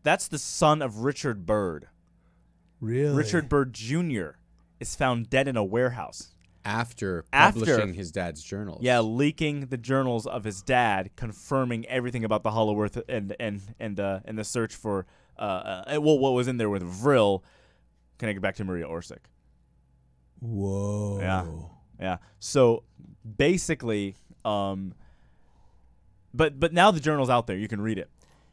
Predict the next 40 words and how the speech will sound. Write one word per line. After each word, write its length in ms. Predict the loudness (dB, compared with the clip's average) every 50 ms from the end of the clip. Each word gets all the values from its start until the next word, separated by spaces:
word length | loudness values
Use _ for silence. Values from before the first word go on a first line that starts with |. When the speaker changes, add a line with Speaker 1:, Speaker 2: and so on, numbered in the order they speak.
| _ _ _ -2
Speaker 1:
And, 380 | 0 0 2 0 0 -2 -2 -2
uh, 280 | 0 0 0 -2 -4 -4
uh, 240 | -6 -8 -8 -8 -10 -14 _ _ _ _ _ 4
Speaker 2:
You 160 | 6 6 6
can 180 | 8 6 6
read 220 | 6 6 4 6 6
Richard 260 | 6 4 4 2 0
Byrd's 300 | 2 2 2 2 0 -2
journal? 460 | -4 0 0 2 2 2 0 -2 -2 4
Speaker 1:
Yeah. 200 | 4 4 6 6
Speaker 3:
Yeah, 200 | 2 0 0 0
Speaker 1:
You 60 | 0
can 80 | 0 2
read 60 | 2
a 40 | 2
Speaker 3:
dude. 80 | 2 2
Speaker 1:
line, 160 | 0 0 -2
yeah. 160 | -2 -4 -4 -6 -8 _ -20 _ _ -20 -20 -20 -14 -6
Speaker 2:
Oh 120 | -4 -4 -4
my 140 | -4 -6 -4
gosh, 320 | 0 0 0 0 0 -2
I 80 | -4 -4
gotta 200 | -6 -6 -8 -8
get 240 | -4 -6 -6 -4
this 180 | -4 -6 -6 -6
thing. 280 | -6 -8 -10 -10 -10 -4
Speaker 3:
And, 120 | -2 2 2
Speaker 2:
Okay, 100 | 4 6
Speaker 3:
and 100 | 6 6
the 80 | 6
Speaker 2:
keep 140 | 6 4 4 6
going. 160 | 8 8 8
Speaker 3:
craziest 380 | 6 6 2 2 2 0 -4
part 340 | -2 2 2 4 2 2 -2 -8 -20 _ _ _ -20 -20 -20 -20 -10 -6
is 160 | -6 -6 -6
how 280 | -4 -2 0 0 0 0 -2
not 480 | -4 -4 -2 0 0 0 0 -2 -6 -12
crazy 560 | -6 -2 0 0 0 0 0 -2 -4 -4 -4
he 180 | -4 -4 -4 -4
sounds 680 | -2 -2 -2 0 0 -2 -2 -4 -6 -8 -12 -16 -16